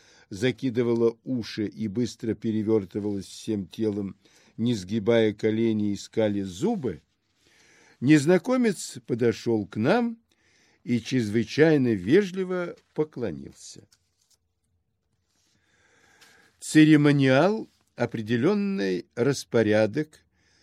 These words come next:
при торжественных приемах, встречах и тому подобном. В старом императорском Китае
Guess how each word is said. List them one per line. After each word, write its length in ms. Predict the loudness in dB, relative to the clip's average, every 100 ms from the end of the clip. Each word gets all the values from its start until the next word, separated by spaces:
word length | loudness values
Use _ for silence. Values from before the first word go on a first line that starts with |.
| _
при 180 | -2 -2
торжественных 920 | 2 2 2 2 0 0 -4 -2 -2
приемах, 720 | -4 -4 -2 0 0 0 -4 -8
встречах 880 | -20 -14 -6 -4 -4 -6 -14 -14 -16
и 100 | -12
тому 300 | -8 -4 -4
подобном. 640 | -4 -8 -8 -12 -14 -20 -20 _ _ _ _ _ _ _ _
В 80 | -16
старом 580 | -2 2 4 4 2
императорском 920 | 0 -2 0 2 0 -2 -10 -12 -12 -12
Китае 720 | -12 -16 -6 -2 -2 -6